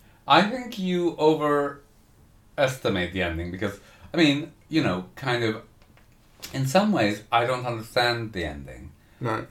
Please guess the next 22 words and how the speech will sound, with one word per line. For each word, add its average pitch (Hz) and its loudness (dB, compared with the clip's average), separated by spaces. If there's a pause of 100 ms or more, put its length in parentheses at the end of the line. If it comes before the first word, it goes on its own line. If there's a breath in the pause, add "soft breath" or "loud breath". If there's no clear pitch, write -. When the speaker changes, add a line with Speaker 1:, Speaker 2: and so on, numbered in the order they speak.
Speaker 1:
You 98 -2
know, 90 -2
because, 90 0 (200)
um, 85 0 (540)
the 104 -8
Russell 135 2
Crowe 131 4
character, 87 -2
wasn't 127 -6
he 147 -6
meant 135 -2
to - -12
be 131 -10
dead? 123 2 (460 soft breath)
Speaker 2:
He 160 6
Speaker 1:
So 110 2
Speaker 2:
gets 214 10
shot 180 6
very 143 8
badly, 131 6 (140)
and, 127 6
Speaker 1:
Yeah. 131 -2